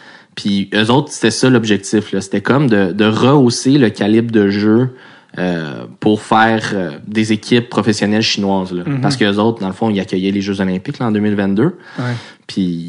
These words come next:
Speaker 1: ils ont, il y avait une, une équipe, euh, une équipe, euh,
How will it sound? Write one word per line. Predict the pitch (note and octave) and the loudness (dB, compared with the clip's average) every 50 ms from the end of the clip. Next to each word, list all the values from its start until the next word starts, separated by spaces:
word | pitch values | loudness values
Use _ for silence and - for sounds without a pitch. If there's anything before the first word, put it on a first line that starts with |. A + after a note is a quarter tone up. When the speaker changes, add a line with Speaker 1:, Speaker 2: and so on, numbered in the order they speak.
| F2 | -6
Speaker 1:
ils | F2+ F#2+ | -4 -2
ont, | F#2+ F#2 | -2 -2
il | F#2 F#2 | -2 -2
y | G2 | -2
avait | G2 F#2+ G#2 G2+ | -2 -2 -2 -2
une, | G#2 G#2 G2 F#2 - | -2 -2 -4 -4 -4
une | G#2+ G#2+ | -2 -2
équipe, | G#2 F#2+ G2 - G#2+ G2+ - - G2 | -2 -2 -2 -2 -4 -4 -2 -4 -4
euh, | F#2+ F#2 F2 E2+ - _ _ _ _ _ _ _ _ _ _ - - - | -4 -2 -4 -6 -10 _ _ _ _ _ _ _ _ _ _ -20 -10 -4
une | - G2+ G2 | -2 0 0
équipe, | F#2+ F#2+ - G2+ G2 - - | 0 0 -2 -2 -2 -2 -2
euh, | F#2+ F#2 F2+ F2+ F2 E2 E2+ | -2 0 0 0 -2 -4 -8